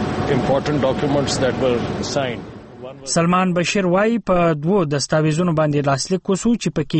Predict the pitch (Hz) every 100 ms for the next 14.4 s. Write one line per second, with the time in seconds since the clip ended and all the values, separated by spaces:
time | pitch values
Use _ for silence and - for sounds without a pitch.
0 | 151 165 147 135 135 143 165 - 156 135
1 | 131 147 202 185 147 160 143 135 - 170
2 | 175 156 135 139 139 135 - 135 - -
3 | 135 - - - 156 147 147 151 127 -
4 | 131 135 135 135 139 - - - 156 156
5 | 180 175 175 160 - 156 151 180 - -
6 | 160 147 151 175 175 - - - 156 147
7 | 151 143 139 151 151 139 139 151 190 185
8 | 156 135 160 156 139 139 135 151 139 143
9 | 139 180 156 147 - 180 151 135 131 127
10 | 143 127 123 135 143 - - 147 165 135
11 | 127 131 131 139 131 - - - - 139
12 | 165 160 147 135 131 - 170 151 139 131
13 | 131 135 147 135 135 131 131 135 185 175
14 | 135 131 127